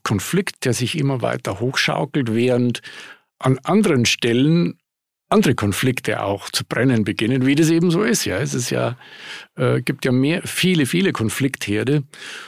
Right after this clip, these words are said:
Also hier konkret auf dem Westbalkan und, ähm,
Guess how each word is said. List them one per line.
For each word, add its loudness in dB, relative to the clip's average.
Also 2
hier 0
konkret 0
auf -4
dem -2
Westbalkan -2
und, -2
ähm, -2